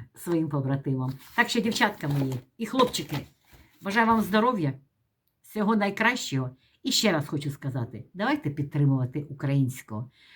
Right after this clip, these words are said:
Молодий колектив, який нікуди не побіг, нічого не закрив, а продовжує працювати, поповнювати, як кажуть, бюджет нашої країни. І це дуже, дуже, як кажуть, великий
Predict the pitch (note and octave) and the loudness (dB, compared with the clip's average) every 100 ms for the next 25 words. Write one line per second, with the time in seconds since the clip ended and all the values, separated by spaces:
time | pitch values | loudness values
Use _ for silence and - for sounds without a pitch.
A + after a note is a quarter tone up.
0 | - D#3+ G#3+ B3+ B3 F4 A3+ G3+ G3 - | -12 0 2 4 6 4 4 0 0 -2
1 | C4+ D4 E3+ G#3 G#3 C4+ F3+ F3+ A3 D4 | 0 0 0 -2 0 0 2 4 6 6
2 | D#4 B3+ A#3+ G#3 G#3 F#3 A#3+ D4+ - - | 4 6 6 4 2 0 2 0 0 -10
3 | _ _ _ _ - - - A3 D4 E4+ | _ _ _ _ -20 -16 2 6 6 6
4 | D#4+ A#3+ F#3+ F3 F3+ A3 C#4+ D#4+ D#4+ _ | 6 6 4 2 0 2 4 2 -2 _
5 | F3 F3+ F#3 D3 F#3+ D#3 D#3+ C#3+ C#3+ D3+ | -6 -2 -2 0 0 2 0 0 -2 -6
6 | - A3+ D4 D4+ C#4 B3 - _ - G#3+ | 0 2 4 2 -2 -6 -8 _ -12 -4
7 | C4 G#3+ G3 F3+ F3 F3 E3+ E3 E3 C#3+ | 2 4 4 0 0 -2 0 0 2 2
8 | E3+ F#3 D4+ D4+ B3+ B3 A3 G3+ G3 G3 | 0 4 4 2 0 -2 -2 -4 -4 -2
9 | F#3 E3+ D#3 - F3+ - D#3+ D3 C3 C3+ | -2 -2 -4 -6 -10 -6 -6 -6 -8 -2
10 | A3+ D4+ A#3+ B3 - _ - C3 G3+ F#3+ | 2 2 2 -6 -10 _ -8 0 0 2
11 | E3+ D#3 C#3+ D#3 D#3 D3+ D3 - - _ | 0 0 -2 -4 -2 -2 -4 -10 -20 _
12 | _ _ _ B2+ E3 D#3+ E3+ D3 | _ _ _ 2 6 6 4 2